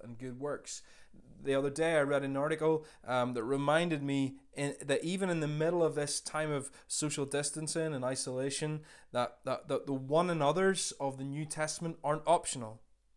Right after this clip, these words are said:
In other words, that, that no matter our circumstances, we're commanded to love one another as Christ loves, uh, as Christ loves us, and to comfort one another, and all these different things that the Bible teaches us.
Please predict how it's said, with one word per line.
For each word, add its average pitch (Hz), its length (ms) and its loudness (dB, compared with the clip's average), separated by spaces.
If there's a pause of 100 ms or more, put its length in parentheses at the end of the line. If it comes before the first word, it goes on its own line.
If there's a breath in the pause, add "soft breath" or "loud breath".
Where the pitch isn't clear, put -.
(360)
In 165 120 4
other 170 160 8
words, 160 340 6 (200 loud breath)
that, - 320 4
that 160 140 0
no 165 80 0
matter 180 360 4
our 165 200 4
circumstances, 147 1040 -2 (200 loud breath)
we're 147 160 0
commanded 165 800 4 (160 loud breath)
to - 120 -2
love 165 320 6
one 156 140 4
another 127 460 0 (200 loud breath)
as 127 180 0
Christ 190 520 4
loves, 131 300 -2
uh, 120 360 -6 (360)
as 135 160 -2
Christ 170 460 2
loves 127 260 2
us, 120 380 -6
and 160 240 0
to 139 60 -6
comfort - 480 -4
one 139 140 -4
another, 120 360 -4
and 135 100 -6
all 180 140 0
these 190 180 -2
different 170 320 -6
things 165 220 -4
that 139 120 -6
the 131 100 -8
Bible 139 300 -2
teaches 165 380 -8
us. 117 280 -10